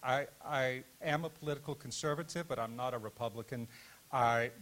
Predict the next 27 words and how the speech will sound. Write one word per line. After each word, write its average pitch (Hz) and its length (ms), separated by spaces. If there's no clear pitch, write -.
did 139 160
not 131 240
write 127 240
this 139 220
in 117 100
a 110 40
political 113 760
vein. 110 220
I 107 80
just 110 200
want 151 180
to 139 60
make 127 180
that 123 160
clear 151 200
to 147 140
the 113 120
readers. 107 500
It's - 160
theologically 135 800
conservative, 113 720
but 120 160
not 120 300
politically 107 560
on 113 120
the 98 80
right. 95 220